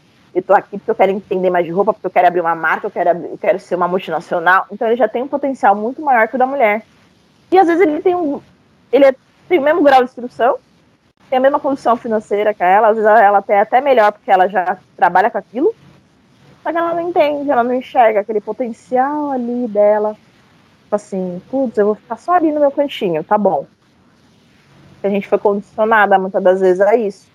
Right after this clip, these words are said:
né? E é muito louco parar pra pensar isso, que nem a gente tava falando, a gente não, não, é,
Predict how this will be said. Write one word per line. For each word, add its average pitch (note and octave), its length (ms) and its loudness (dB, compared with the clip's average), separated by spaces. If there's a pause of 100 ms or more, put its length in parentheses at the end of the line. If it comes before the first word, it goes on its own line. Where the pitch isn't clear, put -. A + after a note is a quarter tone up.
(920)
né? E3+ 220 -2 (640)
E E3 40 2
é E3+ 40 4
muito A3+ 260 0
louco F#4 280 4
parar F#3+ 220 4
pra F#3+ 120 -6
pensar F#3 400 -4
isso, F3 200 -4
que - 60 -16
nem F3 120 -2
a - 20 -4
gente G3 180 -8
tava G3+ 180 4
falando, A#3+ 320 0
a F3+ 60 -4
gente F#3 180 -10
não, F#3 240 -4 (720)
não, F#3 400 2 (800)
é, F3 580 2